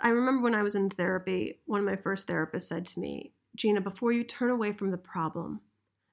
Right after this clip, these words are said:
make sure you don't want the gift that it's holding for you." And so I think for all of us, in any way that our life isn't exactly the way we want it right now,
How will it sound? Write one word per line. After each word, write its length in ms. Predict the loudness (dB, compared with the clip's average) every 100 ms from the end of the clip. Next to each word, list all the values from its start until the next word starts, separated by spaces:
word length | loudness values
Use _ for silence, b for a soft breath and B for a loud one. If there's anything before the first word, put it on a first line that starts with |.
| -2
make 220 | 0 0
sure 160 | 0 2
you 140 | 2
don't 200 | 0 -2
want 200 | -6 -8 -12 _ -8
the 120 | -6
gift 400 | -4 -4 -6 -8
that 100 | -8
it's 140 | -8 -10
holding 500 | -8 -8 -6 -6 -8
for 240 | -10 -12 -12
you." 180 | -18 -20 _ _ _ _ _ _ _ _ _ _ _ _ b b b b b b b
And 180 | 6 6
so 120 | 8
I 80 | 6
think 240 | 6 4
for 120 | 4 4
all 300 | 6 6 6
of 140 | 2
us, 260 | -2 -4 -2
in 140 | 0
any 180 | 4 4
way 220 | 6 4
that 180 | 2 2
our 180 | 2 4
life 280 | 4 4
isn't 300 | 2 0 2
exactly 480 | 0 0 2 2 2
the 80 | 2
way 120 | 2
we 120 | 0 -2
want 300 | -2 -2 -2
it 100 | -4
right 340 | -4 -2 -2 -6
now, 420 | -10 -10 -12